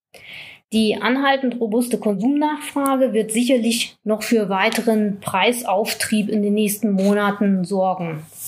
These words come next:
Von daher ein Rohstoffpreisanstieg ist auch oftmals eher mit einer Stimmungsaufhellung der Unternehmen verbunden,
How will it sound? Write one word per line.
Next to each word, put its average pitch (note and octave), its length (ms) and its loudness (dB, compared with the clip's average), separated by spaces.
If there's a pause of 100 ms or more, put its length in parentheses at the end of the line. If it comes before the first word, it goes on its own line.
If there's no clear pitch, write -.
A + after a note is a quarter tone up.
(960)
Von G#3 180 -2
daher A3+ 500 2
ein F#3+ 340 -2 (160)
Rohstoffpreisanstieg A#3+ 1500 0 (600)
ist - 440 0
auch G#3 160 0
oftmals A3+ 1120 0
eher A#3+ 260 2
mit A3+ 160 2
einer G3+ 320 2
Stimmungsaufhellung C4+ 1300 0
der B3+ 120 0
Unternehmen B3 560 0
verbunden, B3 640 0